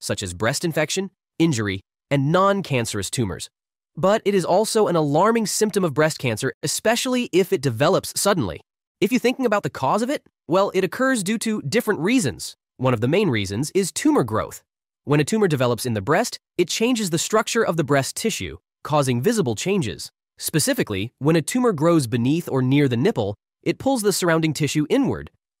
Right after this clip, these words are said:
As the tumor increases in size, it puts more pressure on the tissue,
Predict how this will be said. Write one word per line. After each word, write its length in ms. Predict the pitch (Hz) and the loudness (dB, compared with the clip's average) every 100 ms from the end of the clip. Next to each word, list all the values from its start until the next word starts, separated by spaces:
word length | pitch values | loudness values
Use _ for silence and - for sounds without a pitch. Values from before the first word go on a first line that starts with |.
| _ | _
As 160 | 151 139 | -2 0
the 80 | |
tumor 380 | 139 - 240 240 | -2 0 2 2
increases 560 | - 156 - 196 - 147 | 2 -2 -2 -6 -4 -4
in 140 | 120 | -4
size, 540 | 113 202 202 135 113 - _ - | -2 0 0 0 -4 -8 _ -6
it 100 | 170 | -2
puts 200 | 247 190 | 0 2
more 140 | 185 | 0
pressure 360 | - 262 180 117 | 2 0 2 0
on 140 | 110 | 0
the 60 | 95 | -2
tissue, 360 | 104 - 82 | -4 -6 -10